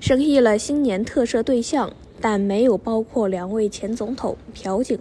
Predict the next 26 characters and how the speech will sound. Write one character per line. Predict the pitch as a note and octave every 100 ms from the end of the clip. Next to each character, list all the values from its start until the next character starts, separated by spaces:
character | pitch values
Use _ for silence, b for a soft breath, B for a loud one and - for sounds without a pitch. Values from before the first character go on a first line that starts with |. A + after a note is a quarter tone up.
| -
惠 | A#3+ F3+
和 | - - F#3+
李 | A3 F#3+
明 | F#3 G#3+
博。 | C4 F#3 F3+ A3+ - - B B B B -
不 | A3+
过， | A3+ G3+ B B -
文 | G#3+ B3
在 | D#4
寅 | C4 F3 D#3+
此 | - G3 F3
前 | - F#3
就 | A#3+ B3 G#3+
赦 | - A3+
免 | G3+ G3
两 | G#3+ G#3+
位 | G#3+
韩 | G3 - G3+ B3+
国 | G#3
前 | A3+ - F#3+
总 | A#3+ C4
统 | - F3+
一 | F#3
事 | - F#3+
强 | - F#3
调， | G#3 E3